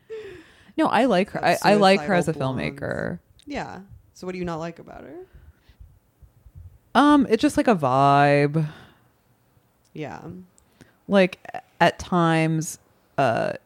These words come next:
Speaker 1: she, she seems kind of like what people think Gwyneth Paltrow is, which is, like, uh, kind of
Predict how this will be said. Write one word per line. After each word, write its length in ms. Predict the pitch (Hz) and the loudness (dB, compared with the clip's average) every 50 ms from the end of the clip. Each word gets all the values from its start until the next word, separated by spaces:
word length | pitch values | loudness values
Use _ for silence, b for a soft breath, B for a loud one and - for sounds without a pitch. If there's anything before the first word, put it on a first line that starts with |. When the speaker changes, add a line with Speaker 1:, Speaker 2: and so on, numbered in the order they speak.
| _ _ - | _ _ -10
Speaker 1:
she, 500 | - - - - 226 226 220 220 220 202 - _ - - | -8 -4 0 2 4 4 4 4 2 0 -2 _ -14 -10
she 360 | 170 - - - 233 233 247 | -8 -4 -2 2 4 4 2
seems 380 | 240 - - 208 185 185 175 - | 2 2 2 2 2 2 0 -4
kind 280 | - - 175 151 156 156 | -4 -2 -2 0 0 -2
of 80 | 143 | -2
like 180 | 147 147 143 - | -2 -2 0 0
what 140 | 160 - - | 0 -2 0
people 320 | - 151 143 - 143 147 | -2 -6 -4 -4 -4 -4
think 240 | 143 - 139 139 - | -4 -4 -4 -4 -2
Gwyneth 300 | - 139 135 135 139 - | -2 -2 0 -2 -4 -4
Paltrow 720 | - 165 - - 139 147 - - 175 165 165 160 160 165 | -4 -4 -2 -2 -2 -2 -2 0 2 2 4 4 4 2
is, 180 | 160 175 185 - - - - _ _ _ _ _ _ _ _ _ _ | 2 0 -4 -10 -14 -18 -20 _ _ _ _ _ _ _ _ _ _
which 240 | - 180 170 - - | 0 0 2 2 2
is, 220 | 170 156 151 - | 2 2 2 2
like, 380 | 156 143 131 123 117 - - - b b b b b b b b - - | 0 2 2 0 -2 -6 -10 -20 b b b b b b b b -6 -2
uh, 380 | 156 143 127 120 95 73 - - - _ _ _ _ _ _ _ _ _ _ _ _ - _ - | 0 2 2 2 0 0 -2 -6 -10 _ _ _ _ _ _ _ _ _ _ _ _ -20 _ -4
kind 180 | - 190 165 | -2 0 0
of 100 | 151 156 | 0 -2